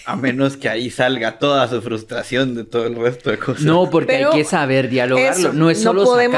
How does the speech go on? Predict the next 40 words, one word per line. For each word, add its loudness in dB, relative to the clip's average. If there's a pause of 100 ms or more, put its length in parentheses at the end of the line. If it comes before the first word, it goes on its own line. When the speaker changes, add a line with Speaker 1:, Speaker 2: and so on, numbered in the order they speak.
Speaker 2:
sacarlo. 2
Speaker 3:
sacar, 2
y 2
no 0
Speaker 1:
Ajá. -4
Speaker 3:
podemos 0
sacarlo, 0
Speaker 2:
Eso 2
no 4
Speaker 3:
sí. -2
Speaker 2:
es 2
un 4
di-, 2
un 4
diálogo 2
necesita -2
dos. 0 (720)
Y 0
necesita 0
ir 2
construyendo -4
cosas, -6
que -6
ese -8
es -14
como -6
la, -6
el -12
verdadero -2
diálogo -2
filosófico. -6
Dialogar -2
es -4
decir, -6
"Esto -4
me -4
molesta, -4
pero -8
¿por -10
qué?". -6